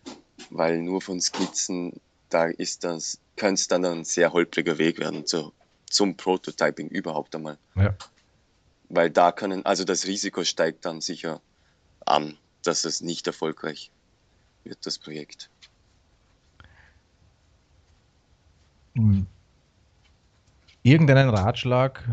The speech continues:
Speaker 2: den du den Zuhörern geben könntest,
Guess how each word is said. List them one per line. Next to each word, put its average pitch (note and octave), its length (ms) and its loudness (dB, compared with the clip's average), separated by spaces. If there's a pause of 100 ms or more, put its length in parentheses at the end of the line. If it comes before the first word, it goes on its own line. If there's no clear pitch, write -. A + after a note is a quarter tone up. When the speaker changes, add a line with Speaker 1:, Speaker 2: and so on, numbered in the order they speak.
(220)
Speaker 2:
den A#2 240 0
du A#2 480 2 (400)
den G2+ 380 2
Zuhörern A#2 480 4
geben G#2+ 240 4
könntest, A2 640 0